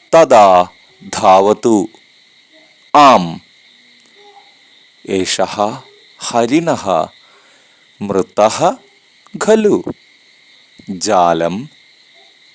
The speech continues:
కర్తయామి. ఏషః హరిణః మృతః ఖలు జాలం కర్తయామి. కా, కా,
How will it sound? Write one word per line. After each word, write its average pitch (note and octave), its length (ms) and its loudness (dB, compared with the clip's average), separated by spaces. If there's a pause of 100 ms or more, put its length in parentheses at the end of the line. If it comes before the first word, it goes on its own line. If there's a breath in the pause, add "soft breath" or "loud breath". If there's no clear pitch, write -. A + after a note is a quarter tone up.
కర్తయామి. A2+ 880 0 (1600)
ఏషః F2+ 500 -6 (920)
హరిణః C#3+ 600 -2 (1200 soft breath)
మృతః C3 600 0 (480)
ఖలు G3 400 2 (1200)
జాలం F#2 720 -2 (680)
కర్తయామి. A2 840 0 (1600)
కా, C#3+ 160 6 (960)
కా, B2 640 2